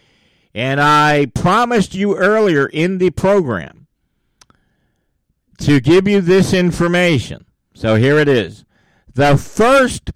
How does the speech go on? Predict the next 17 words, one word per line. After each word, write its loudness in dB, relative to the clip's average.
president 0
to 2
pardon 0
a 0
turkey -4
was 2
John -2
F. -2
Kennedy. -4
And -6
that 0
is -4
because -2
he -2
received -4
a -4
turkey -4